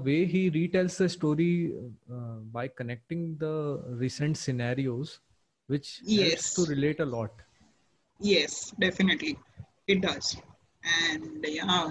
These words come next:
Speaker 2: he, he is one of those authors. But, uh, other than that, also there are quite a few young authors that, who are good. I'm not able to recall them, you know,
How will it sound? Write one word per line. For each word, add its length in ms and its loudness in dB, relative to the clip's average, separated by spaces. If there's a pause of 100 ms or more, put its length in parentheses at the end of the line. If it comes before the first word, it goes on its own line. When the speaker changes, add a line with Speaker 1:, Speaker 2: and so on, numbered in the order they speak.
Speaker 2:
he, 160 4
he 420 2
is 320 2
one 200 2
of 120 6
those 200 4
authors. 380 2
But, 240 2 (180)
uh, 180 4 (100)
other 160 4
than 240 4
that, 360 2
also 340 4
there 240 4
are 160 4 (540)
quite 260 4
a 80 2
few 480 4 (240)
young 680 2 (120)
authors 380 4
that, 260 2
who 180 2
are 160 4
good. 420 2 (880)
I'm 160 2
not 180 4
able 220 4
to 340 4 (340)
recall 400 4
them, 400 2
you 120 -12
know, 240 -4